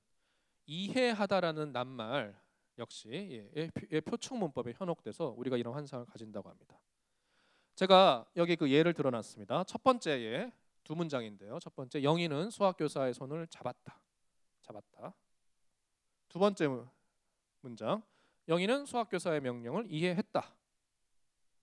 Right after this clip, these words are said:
여기 보면은 잡았다라는 낱말이 나오고 이해했다라는 낱말이 나오는데 거의 비슷하게 쓰였어요. 근데 잡았다라는 건 뭐예요? 이게 어떤 종류의 신체적 활동이잖아요.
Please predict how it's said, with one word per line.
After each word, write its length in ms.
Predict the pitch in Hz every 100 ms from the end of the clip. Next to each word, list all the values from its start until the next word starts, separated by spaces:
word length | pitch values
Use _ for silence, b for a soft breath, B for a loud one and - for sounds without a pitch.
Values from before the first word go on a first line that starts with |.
| _ _ _ _ _ _ _ B B B B B B B B _ _ _
여기 160 | 226 269
보면은 460 | 240 240 247 220 185
잡았다라는 580 | 170 240 - 254 254
낱말이 360 | 233 190 185 190
나오고 280 | 170 139 151
이해했다라는 540 | 160 214 226 208 202
낱말이 320 | 170 156 151
나오는데 720 | 143 127 120 127 196 143 104 - _ _ _ _ _ _
거의 240 | - 240 302
비슷하게 420 | 202 202 226 196
쓰였어요. 540 | - 202 - - 95 _ _ _ _ _ _ _ _
근데 120 | 208
잡았다라는 640 | - 180 262 262 240 226
건 120 | 226
뭐예요? 420 | 175 123 120 196 247 _ _ _ _ _ _ _ _
이게 80 | 180
어떤 220 | 170 214
종류의 200 | 202 185
신체적 380 | 254 254 233 196
활동이잖아요. 680 | 208 208 147 120 104 156